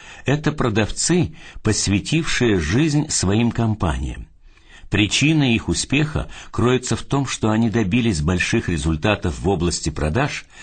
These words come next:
добились очень высокой прибыли, которую сохранили и значительную часть которой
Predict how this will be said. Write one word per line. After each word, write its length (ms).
добились 560
очень 420
высокой 580
прибыли, 640
которую 440
сохранили 800
и 120
значительную 880
часть 340
которой 560